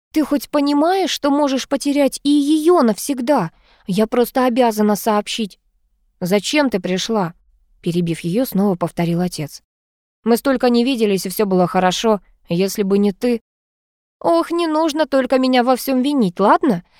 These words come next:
Мы оба хороши, и оба тогда этого хотели. А теперь ты выставляешь все так, будто я тебя, бедненького, совратила». Затаив дыхание, я боялась пошевелиться.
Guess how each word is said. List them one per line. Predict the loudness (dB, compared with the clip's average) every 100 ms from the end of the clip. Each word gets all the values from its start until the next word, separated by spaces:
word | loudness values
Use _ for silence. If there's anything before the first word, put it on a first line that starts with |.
| -2
Мы | 2
оба | 4 4 2
хороши, | 0 -2 -4 -6 -8 -12 _ -6
и | 2
оба | 2 2
тогда | 2 2 2
этого | 2 0 -2
хотели. | -2 -4 -2 -2 -4 -8 _ _
А | -2
теперь | 0 -4 -2
ты | -2
выставляешь | -2 0 2 2 0
все | -2 -6
так, | 0 0 0 -14 _
будто | -4 -2 0 0
я | 2 2
тебя, | 0 0 0
бедненького, | 0 0 0 0 0
совратила». | 0 0 0 0 -2 -6 -6 -12 _ _ _ _ _ _ _ _ _ -8
Затаив | -6 -4 -4 -4
дыхание, | -4 -2 0 2 4 2
я | 0 -2
боялась | -2 0 2 0 -2
пошевелиться. | -8 -8 -6 -4 -6 -10 -14